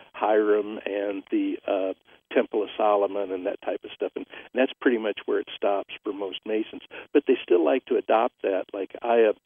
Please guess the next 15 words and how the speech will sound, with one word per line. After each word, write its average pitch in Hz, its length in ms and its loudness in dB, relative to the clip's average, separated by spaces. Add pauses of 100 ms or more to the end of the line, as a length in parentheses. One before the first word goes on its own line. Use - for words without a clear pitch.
(460)
any 156 220 8
big 135 260 6
Masonic 113 560 0
hall, 120 360 4
if - 120 -2
it's - 100 -6
got - 200 2 (120)
several 107 480 2
chapters 110 540 -2
meeting 98 300 -4
in 95 100 -4
it, 85 100 -10
will 87 100 -6
have, 92 300 2
uh, 92 120 0